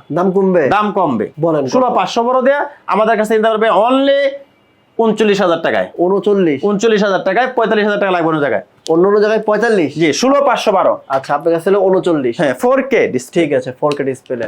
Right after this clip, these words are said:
Speaker 1: ওকে, উপরে আরেকটা আছে ভাই, এক্সন কার্বন, ওটা কেমন, কেমন?
Speaker 2: এই সেমই।
Speaker 1: সেম, আচ্ছা।
Speaker 2: না, ওটা টেন জেনারেশন।
Speaker 1: ওটা টেন জেনারেশন,
Speaker 2: জি।
Speaker 1: আচ্ছা, আচ্ছা। হ্যাঁ,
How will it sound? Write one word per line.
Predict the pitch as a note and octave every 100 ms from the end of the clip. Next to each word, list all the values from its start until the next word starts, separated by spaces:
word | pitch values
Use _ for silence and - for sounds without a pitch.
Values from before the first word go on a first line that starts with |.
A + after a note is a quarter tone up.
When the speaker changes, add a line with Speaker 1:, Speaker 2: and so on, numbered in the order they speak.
| -
Speaker 1:
ওকে, | C#3+ -
উপরে | G#3+ A3 A3+
আরেকটা | A3+ A3+ A3+
আছে | F3
ভাই, | D#3
এক্সন | D3+ E3+ D#3+
কার্বন, | D3 D3
ওটা | D3+ E3+
কেমন, | D#3+ C3
কেমন? | B2 G#2 - -
Speaker 2:
এই | - G3+ F#3+ G3
সেমই। | D3 G#2 -
Speaker 1:
সেম, | - E3+ A2+ C3
আচ্ছা। | C3 F3+
Speaker 2:
না, | F3
ওটা | E3+ E3
টেন | G#3 F3+
জেনারেশন। | D#3+ C3+ G#3 B3 -
Speaker 1:
ওটা | E3 E3
টেন | F3+
জেনারেশন, | E3 C3+ B2+
Speaker 2:
জি। | C3
Speaker 1:
আচ্ছা, | -
আচ্ছা। | A#2+ - B2
হ্যাঁ, | C#3